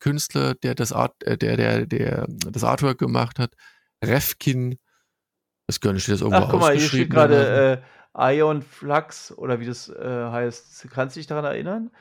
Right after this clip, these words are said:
Speaker 2: Das ist auch, ich glaub, das wurde auch verfilmt, aber das war auch so 'ne Zeichentrickserie mal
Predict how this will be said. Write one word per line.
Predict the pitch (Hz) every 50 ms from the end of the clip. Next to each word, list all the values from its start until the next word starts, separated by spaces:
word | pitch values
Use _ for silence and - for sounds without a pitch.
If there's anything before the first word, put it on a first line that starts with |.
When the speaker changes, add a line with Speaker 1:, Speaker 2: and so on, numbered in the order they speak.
| _ _ _
Speaker 2:
Das | - -
ist | 143 135 -
auch, | 123 143 - -
ich | 139 135 -
glaub, | - 143 139
das | - 143 139
wurde | 151 156 127
auch | 139 -
verfilmt, | - 143 135 - - 143 156 185 208 220 -
aber | - - 147 147 151 147 143 143 - _ _ _ _ _ _
das | - 131 - -
war | 131 127
auch | 147 151 131
so | - 151
'ne | 143 139
Zeichentrickserie | 131 - - 127 151 165 175 156 - - 131 127 _ - - - - 120 117 123 123 120 123 123 131 135 139 147 156 156
mal | - 135 135 131 131 -